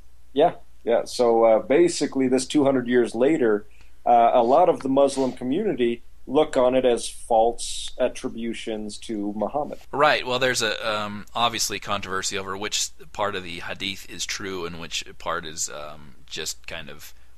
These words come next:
Speaker 2: oral traditions that, that don't go back to Muhammad. Very similar to, you know, what parts of the New Testament go back to Jesus, right?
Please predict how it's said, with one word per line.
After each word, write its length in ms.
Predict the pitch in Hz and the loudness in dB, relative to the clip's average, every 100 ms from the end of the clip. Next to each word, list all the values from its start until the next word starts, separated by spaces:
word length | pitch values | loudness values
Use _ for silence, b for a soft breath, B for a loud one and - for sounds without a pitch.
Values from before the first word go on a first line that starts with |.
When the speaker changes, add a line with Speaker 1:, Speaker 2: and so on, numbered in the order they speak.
| - | -8
Speaker 2:
oral 380 | 87 85 80 71 | -6 -4 -6 -8
traditions 580 | - 76 82 - 71 - | -8 -6 -4 -6 -6 -8
that, 240 | 76 - | -10 -12
that 100 | - | -10
don't 180 | - 85 | -8 -8
go 100 | - | -10
back 220 | - 78 | -8 -8
to 100 | - | -10
Muhammad. 360 | 69 - 80 82 - B B B | -12 -10 -12 -12 -16 B B B
Very 200 | - 170 | 2 2
similar 340 | 131 151 135 113 | 4 2 0 -4
to, 340 | - 120 104 | -4 -4 -4
you 120 | 104 | -4
know, 100 | 98 | -4
what 220 | 90 104 - | -4 -6 -2
parts 260 | 113 - | -2 -2
of 40 | 107 | -4
the 60 | 104 | -8
New 80 | |
Testament 420 | 98 110 - 92 87 | -6 -6 -6 -8 -8
go 60 | |
back 180 | 90 90 | -8 -8
to 80 | 73 | -10
Jesus, 420 | 98 - - - | -12 -12 -12 -12
right? 220 | 73 87 | -12 -14